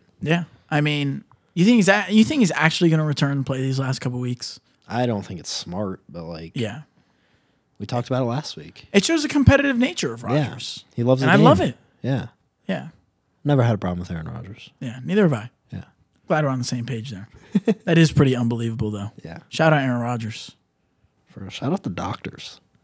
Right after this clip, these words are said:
Speaker 1: Yeah.
Speaker 2: How the fuck is that dude okay to play
Speaker 1: I have no idea.
Speaker 2: three weeks?
Speaker 1: I have no idea.
Speaker 2: Modern medicine.
Speaker 1: Yeah. New day and age.
Speaker 2: Yeah.
Speaker 1: Modern world.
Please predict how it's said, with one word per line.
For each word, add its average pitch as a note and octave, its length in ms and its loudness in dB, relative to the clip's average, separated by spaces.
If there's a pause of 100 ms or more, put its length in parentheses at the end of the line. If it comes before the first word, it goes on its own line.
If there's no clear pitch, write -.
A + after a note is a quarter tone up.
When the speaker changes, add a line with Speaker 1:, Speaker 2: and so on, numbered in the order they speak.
(160)
Speaker 1:
Yeah. F#3+ 400 6 (260)
Speaker 2:
How - 80 -6
the C#3+ 60 0
fuck - 340 -2
is G2 120 -2
that F#2+ 200 -2
dude F#2 240 -4
okay E2+ 160 -10
to D#2+ 100 -10
play - 200 -10
Speaker 1:
I D3+ 40 4
have E3 160 6
no D#3+ 200 6
idea. D3+ 340 6
Speaker 2:
three F#2+ 200 0
weeks? E2 340 -8
Speaker 1:
I F3+ 60 0
have D#3+ 160 4
no D3+ 200 6
idea. C3 400 2 (500)
Speaker 2:
Modern B2+ 360 8
medicine. B2 540 6 (260)
Speaker 1:
Yeah. D3+ 220 2 (1080)
New D#3+ 160 8
day E3 140 6
and E3 100 6
age. D#3 480 4
Speaker 2:
Yeah. A#2 220 0 (160)
Speaker 1:
Modern D3 240 4
world. D3+ 400 4